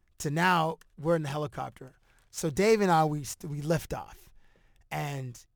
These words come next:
it's the, it just, there's four of us. There's the pilot, there's Kobe in the front seat,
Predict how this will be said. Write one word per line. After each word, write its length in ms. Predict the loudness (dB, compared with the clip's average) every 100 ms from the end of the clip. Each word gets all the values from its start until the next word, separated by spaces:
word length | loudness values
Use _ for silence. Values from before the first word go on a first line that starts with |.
| _
it's 300 | -10 -10 -14
the, 180 | -10 -10 -12 _ _
it 100 | -14
just, 260 | -10 -10 0
there's 160 | 0 2
four 220 | 4 4
of 80 | 2
us. 140 | -8
There's 160 | -8 -10
the 80 |
pilot, 500 | -10 2 2 4 0 -4
there's 140 | -14
Kobe 340 | -2 0 2 0
in 60 |
the 60 | -2
front 260 | -2 -4 -4
seat, 320 | -6 -6